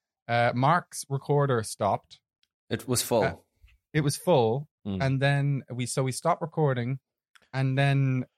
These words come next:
Speaker 1: uh, time has progressed, uh, three weeks.
Speaker 2: Mm. We, we had the intention of re-recording the next day, and then we had the intention of re-recording multiple times.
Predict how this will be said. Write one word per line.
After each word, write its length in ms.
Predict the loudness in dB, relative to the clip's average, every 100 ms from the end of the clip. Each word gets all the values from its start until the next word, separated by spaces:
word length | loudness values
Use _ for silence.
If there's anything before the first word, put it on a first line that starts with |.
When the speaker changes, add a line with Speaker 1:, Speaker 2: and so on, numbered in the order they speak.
| _ _ _ -4
Speaker 1:
uh, 140 | -2 -2
time 320 | 2 4 4
has 120 | 2
progressed, 760 | -2 -6 -2 0 0 -4 -16 -20 _ _ _
uh, 400 | -10 -8 -10 -12 -16 -10
three 140 | -6
weeks. 400 | -6 -8 -12 -20 _ _ -4
Speaker 2:
Mm. 240 | -4 -4 -2
We, 160 | 0
we 260 | 0 0 2
had 180 | 2 0
the 100 | 0
intention 380 | 0 -2 -2
of 140 | -4 -2
re-recording 600 | 0 2 2 0 0 0
the 60 |
next 280 | 0 -2 -4
day, 560 | 0 2 4 2 -2 -6 _ _ -6
and 120 | -2
then 120 | 0
we 80 | 0
had 140 | 0 0
the 60 |
intention 400 | -2 -2 -4 -2 -4
of 160 | -2
re-recording 500 | -2 -2 -2 -4 -2
multiple 380 | -2 -2 -4 -10
times. 640 | -6 -6 -6 -8 -12 -16